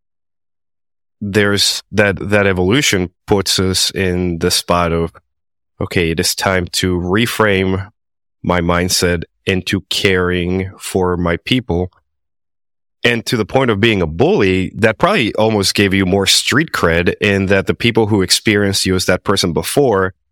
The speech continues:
can now vouch, like, "This dude is going to be an absolute pit bull when it comes to taking care of us." Because if he can channel that energy into that good path, then it's going to make it,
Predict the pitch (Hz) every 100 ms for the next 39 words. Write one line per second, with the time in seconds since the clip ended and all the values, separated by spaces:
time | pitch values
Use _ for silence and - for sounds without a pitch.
0 | _ _ _ - 117 101 104 92 98 92
1 | - 95 90 - _ _ _ - 98 117
2 | - 113 107 101 98 87 95 - 95 90
3 | 82 90 87 92 - 95 87 - 95 -
4 | 80 82 90 _ _ _ _ 92 85 -
5 | 90 95 - 82 85 - 67 - 87 -
6 | - - _ _ _ _ _ _ _ _
7 | _ _ _ - 98 98 92 90 107 104
8 | - 110 95 92 92 131 175 131 98 95
9 | 98 123 - _ _ _ _ - 104 -
10 | 107 95 92 95 95 98 - - 117 90
11 | 92 _ _ _ _ _ _ _ _ -
12 | 95 98 92 87 - - 104 92 92 -
13 | 90 90 92 87 92 90 87 80